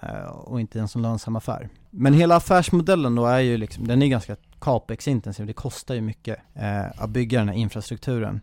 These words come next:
Och så det kostar ju väldigt mycket initialt, men sen kostar det en del att underhålla såklart. Och de är i en expansiv fas nu.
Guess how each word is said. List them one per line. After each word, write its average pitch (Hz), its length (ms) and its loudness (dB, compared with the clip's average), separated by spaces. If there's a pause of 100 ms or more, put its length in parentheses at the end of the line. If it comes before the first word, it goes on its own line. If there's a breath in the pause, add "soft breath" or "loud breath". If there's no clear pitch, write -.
(160)
Och 120 360 0
så - 140 -6
det 123 80 -2
kostar 135 360 -4
ju 120 60 0
väldigt 139 280 4
mycket 131 180 -2
initialt, 117 680 -2
men 120 260 -2
sen 110 240 -4
kostar - 340 -10
det - 20 -2
en 107 60 -2
del 107 160 -4
att 117 60 -2
underhålla 120 360 0
såklart. - 520 -8
Och 117 140 -10
de 127 180 4
är - 40 4
i - 20 2
en 117 60 -4
expansiv 110 500 -8
fas 143 360 -4
nu. 104 100 -10